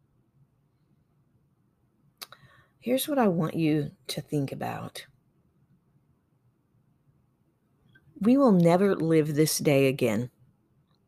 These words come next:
This is the only shot that we have at today and doing the most compassionate things that we can do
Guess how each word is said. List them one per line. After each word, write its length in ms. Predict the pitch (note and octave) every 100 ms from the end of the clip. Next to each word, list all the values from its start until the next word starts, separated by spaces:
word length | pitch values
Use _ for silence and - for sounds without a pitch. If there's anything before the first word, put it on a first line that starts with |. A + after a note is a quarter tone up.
| _ _ _ - - - _ -
This 260 | B3+ B3+
is 160 | C4 A#3+
the 180 | A#3+ A3
only 340 | G3+ G#3+ G#3+
shot 540 | G#3 - - D#3 C#3+ -
that 160 | E3
we 160 | E3 E3+
have 520 | D#3 C#3+ B2 A#2+ A#2+ - _ _ _ _ _ _ _
at 160 | - -
today 520 | - C3+ A2+ C2+ C#3 - _ _ _ _ - - _ _
and 360 | F3 E3 D#3+ D3+
doing 760 | F#3 F#3+ F3+ F3+ F3+ F3+ F3 - _ _ _ _ _
the 120 | F#3
most 640 | F3 F3 D#3+ D#3 D3+ - - _ _ _ _
compassionate 640 | F#3+ E3+ E3 D#3+ F3 D#3
things 360 | - D3+ C3+ D3
that 100 | -
we 160 | D#3 C#3+
can 220 | E3 C#3+
do 260 | B2+ G#2+